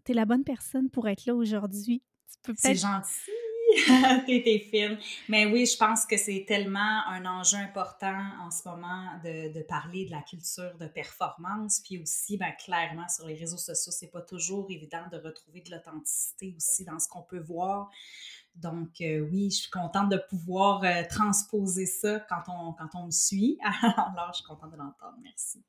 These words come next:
Speaker 1: Puis, tu sais, aujourd'hui, ce qu'on va vraiment, ben, justement, on va parler de, de performance, mais, tu sais, contrairement à ce que les gens peuvent penser, la performance se retrouve tellement maintenant partout. Puis surtout, j'ai l'impression, avec l'effervescence des réseaux sociaux,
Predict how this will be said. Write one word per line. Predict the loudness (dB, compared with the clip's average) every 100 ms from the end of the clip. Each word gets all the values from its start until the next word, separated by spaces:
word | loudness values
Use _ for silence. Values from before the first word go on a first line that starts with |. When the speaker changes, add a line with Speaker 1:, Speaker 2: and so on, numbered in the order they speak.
| _ -16 -14 -14 -16 _
Speaker 1:
Puis, | -10
tu | -2
sais, | 0
aujourd'hui, | 2 2 2 0 -2
ce | 0
qu'on | 0
va | 0 0
vraiment, | 0 0
ben, | -2 -4
justement, | -2 0 2
on |
va | 2
parler | 0 0 0
de, | 0 0
de | -4
performance, | -2 -6 0 2 4 4 2 0 0
mais, | 0 0 -6
tu | -18 -20 -20 -10 -6
sais, |
contrairement | -2 0 0 0 -2
à |
ce | -2
que | 0
les | 0
gens | -2 -4
peuvent | -4 -6
penser, | -8 -10 -8 -4 -2
la | -2
performance | -4 -6 -4 -4 -2 -4 -4
se | -4
retrouve | -4 -6 -4 -6 -4
tellement | -4 -2 -2
maintenant | -2 -2 -2 -2 -2 -6 -16 _
partout. | -6 -6 -8 -2 -2 -2 _ _ _
Puis | -8
surtout, | -4 -4 -4 0
j'ai | 0
l'impression, | 0 -4 -2
avec | -2 -4 _ _
l'effervescence | -6 -4 -4 -4 -6 -4 -4
des | -4
réseaux | -4 -4 -4
sociaux, | -6 -10 -4 -2 -2